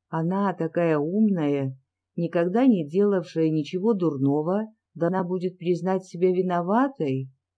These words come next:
должна будет выносить выговоры отца, упреки матери, осуждение чужих. Густая краска заливала щеки девочки. Она в волнении ходила взад и вперед по комнате и не могла придумать,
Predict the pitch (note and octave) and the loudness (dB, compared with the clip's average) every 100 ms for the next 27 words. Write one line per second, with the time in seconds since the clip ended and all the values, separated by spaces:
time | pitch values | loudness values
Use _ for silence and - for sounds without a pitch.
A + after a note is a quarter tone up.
0 | _ C#3 D3+ C3+ F3 E3 F3+ F3+ F#3 E3+ | _ -4 -2 0 -2 0 -2 -4 -4 -4
1 | F3 E3+ - F#3 F3+ D#3 B3 C4 A#3+ A#3+ | -2 -4 -4 -6 -6 0 2 2 2 2
2 | A#3+ A#3 A3 - D3 D#3+ G3 F#3+ C3+ D#3 | 2 2 -2 -6 -2 0 0 -2 -2 -2
3 | E3+ F3 D3 C#3+ D#3 F#3+ F#3+ G3 F#3 F3+ | -2 -4 -4 -2 0 -4 -4 -4 -2 -6
4 | F3 _ _ - D#3 D#3+ D#3 D3 E3 F#3+ | -8 _ _ -8 -8 -6 -10 -4 2 2
5 | F#3+ F3+ F3+ D#3 C#3+ D3 G3 A3 - _ | 2 -4 -6 -8 -6 0 2 0 -4 _
6 | _ - D3 C#3 - - B3 C4+ B3+ B3 | _ -6 -4 -4 -6 0 4 6 4 2
7 | - F3+ F#3 F3+ F3 - F3 D#3+ D#3+ D#3 | -4 -2 0 0 -2 -6 -4 2 4 4
8 | D3 D3+ D3 C3+ D#3+ C#3 C#3+ C3 C#3+ C#3+ | 4 2 0 0 -2 0 -2 -2 2 2
9 | C3+ C3+ - C3+ C3 C3 _ D3+ E3 E3 | 2 -2 -6 -4 -4 -6 _ -2 0 0
10 | D#3+ E3+ F3+ F3+ F3 D3+ E3 D#3 E3 D3+ | 2 2 2 0 0 0 -2 0 0 0
11 | C#3 G3+ G3 D#3+ D3+ D3+ E3+ E3 D#3 D#3 | 2 0 2 -2 -2 0 0 0 -2 0
12 | G#3 G#3+ F3 E3 E3 D#3 - _ - D3+ | 2 4 2 -2 -2 -2 -4 _ -6 -2
13 | D3+ D3+ D#3 E3+ A3 A3 F#3+ E3 D#3+ C#3+ | 0 0 0 0 -2 0 -2 -2 -2 0
14 | C3+ C3+ | 0 -2